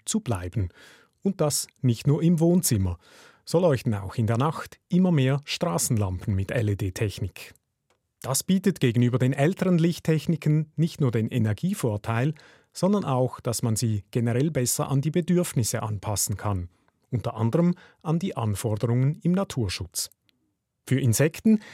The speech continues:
sind Straßenlampen nämlich mitunter eine tödliche Falle. Sie werden vom attraktiven Licht angezogen und umflattern den Lichtkegel bis zur Erschöpfung. Statt sich fortzupflanzen, sterben die Tiere dann.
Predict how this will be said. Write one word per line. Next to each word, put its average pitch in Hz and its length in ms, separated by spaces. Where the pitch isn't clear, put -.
sind 175 240
Straßenlampen 127 1040
nämlich 151 340
mitunter 143 600
eine 143 260
tödliche 113 480
Falle. 120 360
Sie 104 200
werden 107 260
vom 104 240
attraktiven 143 760
Licht 165 280
angezogen 170 760
und 165 180
umflattern 151 640
den 120 160
Lichtkegel 139 640
bis 104 200
zur - 180
Erschöpfung. 107 680
Statt - 240
sich 131 160
fortzupflanzen, 160 880
sterben 120 420
die 95 140
Tiere 98 320
dann. 90 320